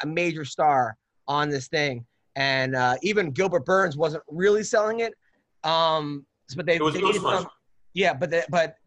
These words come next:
Speaker 1: so they needed, like, a, 'cause on this side, you know how they say, is the A fighter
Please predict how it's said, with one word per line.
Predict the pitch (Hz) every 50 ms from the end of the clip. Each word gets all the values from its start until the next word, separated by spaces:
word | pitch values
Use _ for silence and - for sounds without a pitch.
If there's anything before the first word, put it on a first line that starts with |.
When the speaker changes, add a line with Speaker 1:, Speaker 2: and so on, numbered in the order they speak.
| 135
Speaker 1:
so | - -
they | 185 180
needed, | 180 196 208 202 202 175
like, | 180 175 - 170
a, | 160 151 151 143 143 131 - _ _ _ _
'cause | - 220 190 214 202
on | 190 220
this | 240 302 285 -
side, | 285 226 202 196 185 180 175 - _ _ _ _ _ _ _ -
you | 208 226
know | 214
how | 226 220
they | 208 208
say, | - - 220 196 185 180 - _ - - - -
is | 196 196 180
the | 147 196 185 180
A | 202 208
fighter | 190 196 214 196 190 202 202 202 190 143